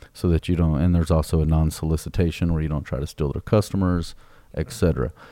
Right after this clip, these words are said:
Non-competes are very important for both parties or all parties involved when you decide to split from a relationship, whether you exit out of a business, et cetera.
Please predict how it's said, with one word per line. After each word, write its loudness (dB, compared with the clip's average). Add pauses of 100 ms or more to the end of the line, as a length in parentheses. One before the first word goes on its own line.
(200)
Non-competes 4
are 2
very 2
important 0
for -4
both 2
parties 0
or 2
all 2
parties -2
involved 0
when -2
you -2 (480)
decide -2
to -2
split -2
from -2
a 2
relationship, 0
whether -2
you -4 (120)
exit -4
out 2
of -6
a -2
business, -4
et -6
cetera. -2